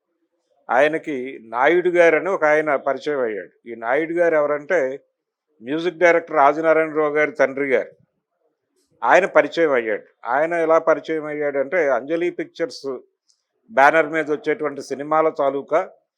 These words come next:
కలెక్షన్స్, వ్యవహారం చూసుకోవటానికి విజయవాడ కేంద్రంగా ఆయన ఉండి, మిగిలిన అన్ని ఊళ్ళు తిరిగి కలెక్షన్స్ ఎలా ఉన్నాయి, ఏమిటి అంటే, డిస్ట్రిబ్యూటర్లు చెప్తున్నటువంటివి కరెక్ట్ ఫిగర్ అయినా, నిజంగానే థియేటర్స్లో జనాలు ఉన్నారా లేరా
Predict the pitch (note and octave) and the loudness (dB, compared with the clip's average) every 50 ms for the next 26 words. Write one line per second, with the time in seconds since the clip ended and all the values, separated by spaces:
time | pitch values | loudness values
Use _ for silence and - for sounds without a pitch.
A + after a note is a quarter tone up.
0 | _ _ _ _ _ _ - B2+ C3 D3+ D#3+ - - E3+ E3 E3 C#3 - F3 F3 | _ _ _ _ _ _ -2 2 2 2 2 0 -2 -4 -4 -4 -4 -6 -6 -4
1 | E3 D3 C3 C3 D3 D3 D3 D#3 D#3 D3+ D#3 D#3+ E3 D#3+ _ - D3+ C#3+ - - | 0 2 4 6 8 8 8 8 8 6 4 0 -6 -14 _ -14 -12 -12 -10 -4
2 | E3 D#3 D3 D3+ C#3 C#3 D3 C#3+ - F3+ D#3 C3 C3+ C3+ _ _ _ _ _ _ | -2 -2 2 2 2 2 2 0 -4 -4 -4 -4 -6 -10 _ _ _ _ _ _
3 | _ _ _ _ _ _ _ G#2 A2 B2 A#2+ D3+ E3+ F3 F3 F3 E3+ E3+ E3+ E3+ | _ _ _ _ _ _ _ -8 -8 -4 2 4 4 6 6 6 6 4 4 4
4 | E3+ D3+ D3 D3 D3 C#3+ D3 D3 D3 D#3+ F3+ F#3 E3+ D3 C#3+ C#3+ C#3 C#3 C3+ C#3+ | 4 2 2 2 0 -2 -2 -2 0 2 2 4 4 4 4 2 2 -2 -6 -6
5 | D3+ F#3 F#3 D#3+ D3 C#3 C#3+ D#3 E3 D#3+ D3+ C3+ C#3 D3+ D3+ D3+ D#3 D3 D3+ D3+ | -6 -6 -6 -6 -8 -8 -8 -8 -6 -4 -6 -6 -6 -6 -8 -8 -8 -6 -8 -8
6 | - - C3 C3+ C3+ D3+ G3+ A#3+ A#3+ _ _ _ _ _ _ _ _ _ _ _ | -8 -8 -10 -10 -8 -10 -10 -12 -14 _ _ _ _ _ _ _ _ _ _ _
7 | - _ - C#3 D3 D#3 - - E3+ E3+ D3+ C#3+ D3 D3 D#3 D#3 D3+ D3 D3+ D#3 | -16 _ -2 0 0 0 0 -2 -8 -4 0 0 2 4 4 4 4 2 2 2
8 | E3 E3 E3 D3 C3+ C#3 D3+ C#3+ C#3+ D#3+ D#3 D#3+ E3+ D#3+ _ - A#2+ A#2+ B2+ D#3+ | 2 2 4 2 0 0 -2 -4 -6 -6 -6 -6 -8 -8 _ -8 -8 -4 -2 -4
9 | D#3 B2 B2 A2+ - D#3 D3+ D3 E3 E3 D#3+ D#3 E3 D#3+ E3 D#3+ E3 E3 E3 - | -4 -4 -8 -14 -14 -14 -10 -4 -4 -4 -2 -2 -4 -6 -4 -4 -4 -4 -6 -12
10 | _ _ _ _ _ _ _ _ _ _ _ _ _ _ _ _ _ _ - C#3 | _ _ _ _ _ _ _ _ _ _ _ _ _ _ _ _ _ _ -6 -6
11 | B2+ - E3 E3+ D#3+ D#3+ D3+ D#3+ D#3 D3+ D3 E3+ E3 D#3+ E3 D3+ - - B2 C3+ | -4 -2 -2 2 2 2 4 4 2 2 2 0 -4 -4 -4 -4 2 2 2 2
12 | C3+ - - D#3+ C3+ D3+ D3+ D3+ D3+ D3+ D3+ C#3+ E3 F3+ F3+ E3 C#3 B2+ D3+ D3+ | 2 -2 -6 -4 -2 0 2 4 4 4 4 4 2 0 0 -2 -4 -4 -4 -2
13 | D#3 D#3+ D#3+ E3 D#3+ D#3+ C#3+ C#3 C#3+ C#3 C#3+ D#3 - - D#3+ E3 D#3+ B2+ C3 A#2+ | -2 -2 -2 -2 -4 -4 -2 -2 -2 -2 -4 -8 -8 -6 -8 -8 -4 -2 -2 -2
14 | C#3 D#3 D3+ C#3+ C3 C3 C#3+ D3+ D3 - D#3+ E3+ E3 C3+ C3+ C#3 C#3+ C#3+ D3+ D#3+ | 0 -2 -2 -2 -4 -6 -4 -4 0 2 2 2 0 0 -2 -2 0 2 2 2
15 | D3+ D#3 | 0 -2